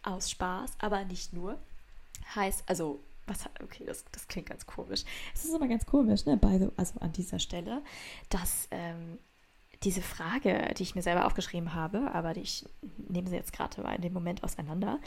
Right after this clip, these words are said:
suggeriert ja tatsächlich, dass es entweder, also es ist, oh nein, entweder oder ist, dass du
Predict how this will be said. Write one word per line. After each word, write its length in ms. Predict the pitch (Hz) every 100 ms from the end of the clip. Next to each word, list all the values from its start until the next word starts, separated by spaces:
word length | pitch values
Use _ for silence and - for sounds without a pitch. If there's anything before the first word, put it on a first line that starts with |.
| - - - -
suggeriert 580 | - - 175 175 226
ja 80 | -
tatsächlich, 560 | 208 185 - 175 240 -
dass 160 | 185
es 140 | 175 -
entweder, 500 | 180 180 240 208 -
also 140 | 180
es 300 | 175 180 -
ist, 60 | -
oh 240 | - - 202
nein, 180 | 214 -
entweder 440 | 175 165 226 208
oder 380 | 190 240 226 254 -
ist, 320 | - - -
dass 180 | - -
du 180 | 180